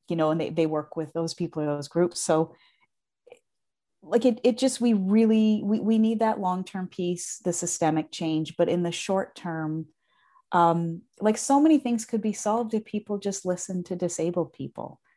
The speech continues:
Like, it's, it's literally that simple. And, and with a lot of this, we sort of knew the risks, we knew the policies. Um,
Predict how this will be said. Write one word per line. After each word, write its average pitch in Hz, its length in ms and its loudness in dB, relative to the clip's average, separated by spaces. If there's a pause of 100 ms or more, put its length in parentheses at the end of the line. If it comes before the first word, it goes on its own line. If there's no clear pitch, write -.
(160)
Like, 175 180 2
it's, 202 380 0
it's 202 180 2
literally 196 480 2
that 170 240 -2
simple. - 460 -6
And, 147 260 -4
and 151 360 -2 (420)
with 190 180 4
a 202 60 6
lot 185 360 6
of 175 180 2
this, 170 440 0
we 180 320 0
sort 170 300 -2
of 160 80 -4
knew 160 160 -4
the 156 100 -2
risks, 196 500 -2
we 165 120 -4
knew 147 160 -2
the 143 80 -6
policies. 185 920 0 (460)
Um, 143 420 -4